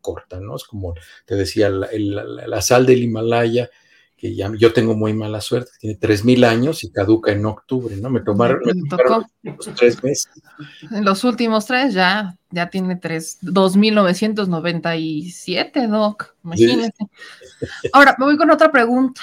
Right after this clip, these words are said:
Speaker 2: Nos pregunta Eduardo C G. Meme, buenas noches. ¿Es posible que tenga secuelas después de casi dos años del covid? Me falta algo de aire, me duelen los huesos. ¿Serán efectos de covid?
Speaker 1: Es probable. Es probable que
Speaker 2: O sea,
Speaker 1: puedan
Speaker 2: aunque
Speaker 1: hacer
Speaker 2: tuvimos co-, vaya, si tuvimos covid hace dos años,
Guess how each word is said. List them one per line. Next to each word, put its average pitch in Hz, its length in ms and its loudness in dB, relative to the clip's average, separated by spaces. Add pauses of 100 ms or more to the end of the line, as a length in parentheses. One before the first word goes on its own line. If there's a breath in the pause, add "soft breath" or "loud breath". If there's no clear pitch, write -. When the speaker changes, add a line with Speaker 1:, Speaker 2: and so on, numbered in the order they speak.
Speaker 2:
Nos 208 260 0
pregunta 247 480 2
Eduardo 233 320 4
C 226 160 -6
G. 214 340 -4
Meme, 254 220 -2
buenas 302 320 0
noches. 190 320 -6
¿Es 285 100 -2
posible 285 480 -2
que 262 80 -12
tenga 220 300 -8
secuelas 202 420 -4
después 196 260 -8
de 202 120 -8
casi 214 280 -12
dos 202 200 -8
años 190 180 -6
del 175 140 -8
covid? 175 300 -8 (340 loud breath)
Me 202 60 -2
falta 208 280 -2
algo 196 460 -2
de 170 180 -8
aire, 233 380 0
me 185 120 -4
duelen 185 260 -2
los 165 180 -8
huesos. 202 400 -4
¿Serán 190 500 -2
efectos 190 440 -10
de 175 100 -8
covid? 262 280 -10 (360)
Speaker 1:
Es - 120 -2
probable. - 400 2 (320)
Es 127 120 -8
probable 123 320 8
que 196 80 2
Speaker 2:
O - 20 -10
sea, - 40 -4
Speaker 1:
puedan 214 240 2
Speaker 2:
aunque 214 220 -2
Speaker 1:
hacer - 100 4
Speaker 2:
tuvimos 285 420 -4
co-, - 200 -14
vaya, 208 220 -2
si 208 140 -12
tuvimos 302 280 -4
covid 254 200 -4
hace 262 180 -2
dos 240 180 -2
años, 233 360 -4